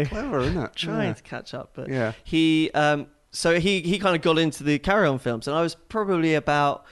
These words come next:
Speaker 2: six at the time, five or six. And so our sort of regular Saturday morning ritual would be to come downstairs and watch V H S,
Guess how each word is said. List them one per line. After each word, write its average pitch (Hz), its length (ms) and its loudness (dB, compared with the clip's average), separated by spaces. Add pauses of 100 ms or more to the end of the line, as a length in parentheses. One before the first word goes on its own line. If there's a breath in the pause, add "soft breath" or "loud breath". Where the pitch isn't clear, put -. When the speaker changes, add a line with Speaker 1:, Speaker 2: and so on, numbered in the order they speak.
(240 loud breath)
Speaker 2:
six - 680 -6
at 80 80 -6
the 113 80 -10
time, 117 360 -6
five 147 280 -2
or 131 80 -4
six. - 460 -6 (440 loud breath)
And 147 300 2
so 151 420 2 (200)
our 160 420 6
sort 151 200 2
of 143 100 -2
regular 156 440 2
Saturday 139 460 -4
morning 139 300 -2
ritual 131 420 -4
would 127 120 -6
be 135 120 -4
to - 100 -14
come 156 240 -4
downstairs 131 760 0
and 123 260 -6
watch 131 360 -2
V 139 160 -2
H 131 240 0
S, 127 300 -4